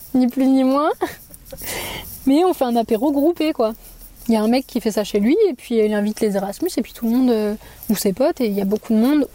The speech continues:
ou pas, selon. Et puis tu fais ça, euh, voilà. Et après, il y avait aussi des afters, mais moins, parce que ch-,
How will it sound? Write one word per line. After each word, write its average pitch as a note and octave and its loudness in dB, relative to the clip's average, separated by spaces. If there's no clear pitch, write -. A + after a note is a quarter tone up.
ou B3+ 2
pas, A#3 0
selon. G3+ -4
Et - -10
puis - -10
tu - -6
fais G3+ -2
ça, A3+ 0
euh, G#3 -4
voilà. A#3 -6
Et A#3 0
après, B3+ -2
il C#4+ 2
y - 2
avait G#3 -2
aussi G3+ -2
des A3+ 2
afters, B3+ 0
mais A3 0
moins, A#3 2
parce G3+ -2
que G3+ 0
ch-, - -8